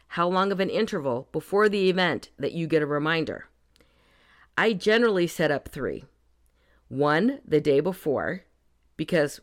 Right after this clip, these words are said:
with three kids, I had to make sure that I had time to rearrange anything pressing. One that's two hours before. You can get ready and get wherever you need with a two-hour time frame,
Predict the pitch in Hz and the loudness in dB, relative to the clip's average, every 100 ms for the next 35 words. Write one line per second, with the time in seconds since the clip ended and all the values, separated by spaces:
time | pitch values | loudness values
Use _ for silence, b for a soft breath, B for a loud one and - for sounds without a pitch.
0 | - 143 - - 175 - 202 151 117 - | -10 -10 -8 -2 -2 0 0 2 0 -6
1 | - 156 147 151 123 135 156 143 117 - | -4 -2 -2 -2 -6 -6 -6 -6 -6 -6
2 | 254 262 147 - B B - 160 151 123 | -2 0 0 -4 B B -2 -2 -2 -4
3 | 165 147 147 151 160 202 156 135 131 131 | -4 -4 -2 -2 0 2 2 0 -2 -4
4 | - - 165 175 170 123 113 185 180 - | -8 -4 0 0 0 -6 -2 0 0 -2
5 | 80 151 - _ _ _ _ _ _ _ | -8 -10 -16 _ _ _ _ _ _ _
6 | _ _ _ _ _ _ _ 156 180 190 | _ _ _ _ _ _ _ -2 2 4
7 | 208 190 156 - - 302 302 170 143 131 | 2 0 -4 -6 -6 -2 2 2 2 -2
8 | - 135 - - 104 135 - _ _ _ | -8 -14 -8 -4 -4 -6 -10 _ _ _
9 | _ _ - 165 220 233 220 175 160 156 | _ _ -8 -2 0 0 -2 -2 0 0
10 | 113 - 143 165 170 180 185 180 - - | 0 -6 -2 2 4 2 2 -2 -8 -6
11 | 151 139 135 143 143 - 151 - - 175 | -4 -4 -4 -4 -4 -4 -4 -2 0 2
12 | 202 190 196 190 180 165 - 156 160 160 | 4 2 2 4 4 4 0 -2 0 0
13 | - 247 185 151 147 143 196 170 165 - | 0 2 4 4 0 -2 0 2 0 -2
14 | 143 117 | -2 -4